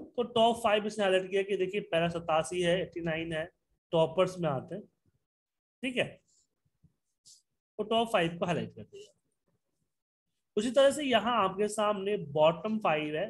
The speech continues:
तो बॉटम फ़ाइव को भी इसी तरह से हाईलाइट करेगा। अब यहाँ पे क्वेश्चन यहाँ पे ये आता है कि इसमें हमने परसेंटा-, ये परसेंटेज वाला ऑप्शन को नहीं बताया।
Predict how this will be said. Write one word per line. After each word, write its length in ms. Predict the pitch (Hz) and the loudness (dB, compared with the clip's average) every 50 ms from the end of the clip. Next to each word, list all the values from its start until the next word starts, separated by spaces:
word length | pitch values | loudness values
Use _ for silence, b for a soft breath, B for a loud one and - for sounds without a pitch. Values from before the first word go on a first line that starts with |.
| - _ - | -8 _ -10
तो 60 | 185 | -6
बॉटम 420 | 170 170 185 202 196 226 233 226 | 0 2 2 2 2 0 -4 -2
फ़ाइव 240 | 214 190 170 160 170 - | -2 -2 -2 -2 -6 -6
को 80 | - 165 | -8 -6
भी 100 | 175 208 | -6 -6
इसी 180 | 190 - 175 | -10 -10 -14
तरह 180 | - - 147 143 | -10 -8 -8 -8
से 140 | 143 - - | -8 -10 -10
हाईलाइट 420 | - 151 131 127 139 175 214 - | -8 -8 -6 -6 -6 -6 -8 -10
करेगा। 380 | - - 147 117 107 - _ _ _ _ _ _ _ _ _ _ _ _ _ _ _ _ _ _ _ _ _ _ _ _ _ _ _ _ _ _ _ _ _ _ _ _ _ _ - | -10 -12 -12 -12 -12 -20 _ _ _ _ _ _ _ _ _ _ _ _ _ _ _ _ _ _ _ _ _ _ _ _ _ _ _ _ _ _ _ _ _ _ _ _ _ _ -2
अब 100 | 208 226 226 | -2 0 0
यहाँ 400 | 214 185 196 220 220 214 233 247 | -2 0 0 0 0 0 -2 -4
पे 180 | 233 269 269 | -6 -8 -10
क्वेश्चन 540 | 233 - - 202 196 175 - - 247 233 226 | -10 -6 -4 -4 -4 -4 -6 -12 -10 -8 -6
यहाँ 180 | 214 202 202 202 | -6 -4 -4 -4
पे 200 | 202 208 196 190 | -4 -4 -2 0
ये 60 | 175 | 0
आता 280 | 156 131 117 110 131 117 | 0 0 -2 -2 -2 -2
है 340 | 113 120 139 190 - - - B B B B B B B _ _ _ - | 0 2 0 0 0 -4 -10 B B B B B B B _ _ _ -8
कि 60 | 262 277 269 233 | -6 -2 0 0
इसमें 260 | 214 - 240 240 262 262 | -2 0 0 0 2 2
हमने 280 | 247 233 208 208 226 233 | 4 2 2 2 0 0
परसेंटा-, 680 | 233 - 214 214 220 220 214 208 214 214 196 214 214 | 2 2 2 4 4 2 2 4 4 4 4 4 6
ये 160 | 214 202 208 | 6 6 6
परसेंटेज 580 | 208 208 202 190 196 - 214 214 214 226 269 262 | 4 4 0 0 0 0 -2 -2 0 0 0 0
वाला 180 | 254 233 226 208 | 2 6 6 8
ऑप्शन 340 | 196 190 190 - 214 208 | 6 6 4 0 -8 -8
को 100 | 202 220 | -6 -4
नहीं 160 | 208 190 180 135 | 0 0 0 0
बताया। 400 | 131 - - - - - - | 0 -4 -6 -6 -6 -8 -10